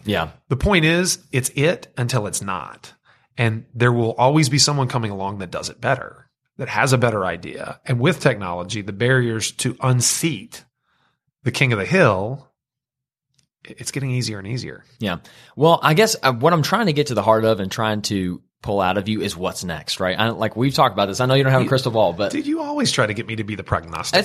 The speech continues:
Speaker 1: That's just, I trust your insight. That's all it is. But my question, my questions come from this place. It's just really confusing to me because real estate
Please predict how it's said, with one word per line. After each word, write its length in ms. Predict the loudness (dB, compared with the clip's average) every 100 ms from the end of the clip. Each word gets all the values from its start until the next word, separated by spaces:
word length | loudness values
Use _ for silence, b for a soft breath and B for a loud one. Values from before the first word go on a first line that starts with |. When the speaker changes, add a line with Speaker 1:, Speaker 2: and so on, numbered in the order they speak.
| 0
Speaker 1:
That's 160 | -4
just, 80 | -2
I 100 | -2
trust 340 | 0 0 0 -2
your 100 | -2
insight. 460 | -2 -4 -6 -8
That's 160 | -6 -4
all 180 | -4 -6
it 60 | -10
is. 140 | -14 -2
But 320 | 0 0 -4 _ -4
my 180 | 0
question, 600 | 0 0 0 0 -2 -2 _
my 240 | -6 0 2
questions 340 | 2 2 2
come 160 | 0 0
from 120 | 0
this 100 | 0
place. 260 | 0 0 0
It's 160 | -2 -2 -10 -4
just 260 | 0 0 0
really 220 | 0 -2
confusing 420 | -2 -2 -2 -2
to 60 | -6
me 120 | -8
because 440 | -8 -4 -4 -4 -10 b b b
real 300 | 2 4 4
estate 580 | 2 2 2 2 -2